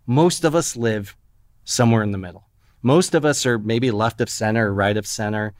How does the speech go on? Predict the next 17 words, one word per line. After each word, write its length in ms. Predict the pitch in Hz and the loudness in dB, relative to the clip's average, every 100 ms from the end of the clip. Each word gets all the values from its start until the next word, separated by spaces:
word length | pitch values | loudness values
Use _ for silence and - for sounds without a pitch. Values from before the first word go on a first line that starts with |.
| _ _ - | _ _ -2
and 140 | 113 | 2
not 160 | 135 147 | 2 2
just 220 | 156 - | -4 -4
politically, 540 | 113 117 117 120 117 | -2 0 0 0 -2
but 260 | 101 101 92 _ _ | 0 -2 -4 _ _
socially, 540 | - 131 123 - 117 131 | -6 -2 0 0 0 2
everything. 320 | 170 - - _ _ _ _ - | 2 0 -8 _ _ _ _ -2
I 80 | 175 | 0
believe 360 | 151 131 156 | 2 4 4
most 280 | 113 110 113 | 4 0 -2
of 80 | 98 | -6
us 140 | 95 | -8
have 200 | - 95 | -6 -8
far 340 | - - 120 123 | -10 0 2 4
more 180 | 117 101 | 2 0
in 80 | |
common 460 | 98 101 95 90 87 | -4 -6 -6 -8 -12